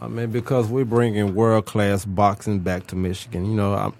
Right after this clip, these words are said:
I, I heard a lot of jittering around town as far as other promoters putting on shows that may have not been that competitive.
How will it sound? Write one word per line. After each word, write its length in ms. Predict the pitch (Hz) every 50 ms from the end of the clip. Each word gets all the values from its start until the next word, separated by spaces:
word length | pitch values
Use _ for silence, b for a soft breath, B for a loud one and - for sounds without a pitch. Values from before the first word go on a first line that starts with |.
| - -
I, 100 | 117 120
I 40 | 123
heard 200 | 131 135 127 117
a 40 |
lot 240 | 110 113 113 113 104
of 100 | 101 95
jittering 680 | 95 90 107 110 104 107 104 104 104 101 98 101 101 -
around 420 | 76 92 92 98 98 98 95 92 92
town 300 | - 107 101 101 98 95
as 100 | 95 92
far 220 | - 98 92 90
as 100 | 90 95
other 220 | 95 92 98 92 90
promoters 420 | - - 98 98 95 98 92 95 92
putting 220 | - - 104 98
on 160 | 92 90 90
shows 460 | 98 - - 110 107 107 107 107 104
that 160 | - - 104 101
may 180 | 104 101 98
have 240 | 101 104 104 98 -
not 320 | - 95 98 95 87 90
been 260 | 85 101 98 98 95 87
that 180 | 98 95 87 -
competitive. 720 | 98 90 - - 123 123 113 117 104 113 113 110 107 -